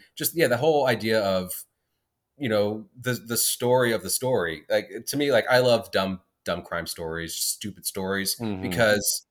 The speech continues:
Speaker 1: like, it's a story. It's, it's some idiot out there doing something stupid, and you can have fun with that.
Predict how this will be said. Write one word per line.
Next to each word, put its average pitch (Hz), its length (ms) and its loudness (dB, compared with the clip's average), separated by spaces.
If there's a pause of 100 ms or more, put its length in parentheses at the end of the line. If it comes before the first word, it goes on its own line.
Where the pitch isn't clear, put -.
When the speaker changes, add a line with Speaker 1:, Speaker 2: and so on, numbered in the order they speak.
(200)
Speaker 1:
like, 151 160 4
it's 165 140 0
a 170 60 0
story. 117 440 2 (100)
It's, 127 300 -2
it's - 500 -2 (500)
some 147 540 4
idiot 151 320 4
out 92 240 4
there 98 220 2
doing 104 180 -2
something 208 320 2
stupid, 220 640 2
and 123 160 -2
you 160 60 -6
can 190 80 4
have 185 120 2
fun 254 180 4
with - 100 -4
that. 71 300 -4